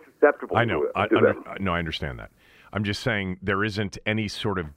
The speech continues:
Speaker 2: you know, you can't quantify the number before you're at great risk for C T E. I mean, there are guys that have had twenty of them that,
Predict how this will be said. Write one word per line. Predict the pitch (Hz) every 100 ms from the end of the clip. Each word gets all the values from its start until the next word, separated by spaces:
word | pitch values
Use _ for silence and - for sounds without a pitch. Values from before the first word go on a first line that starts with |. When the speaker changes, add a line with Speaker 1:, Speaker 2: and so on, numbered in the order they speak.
| _ -
Speaker 2:
you | - 92
know, | 82
you | 87 87
can't | - 151 -
quantify | - 131 127 123 110 98
the | 92
number | 90 98 92 82
before | 80 82 104 92 90
you're | 82 87 80
at | 87
great | - 92 101
risk | 92 90 -
for | - 85
C | - 90
T | - 90 82
E. | 110 85
I | 80
mean, | 90
there | 92
are | 90
guys | 104 110 113
that | 104
have | 92
had | 113 90
twenty | 123 123 170 123
of | 71
them | 69
that, | 76 -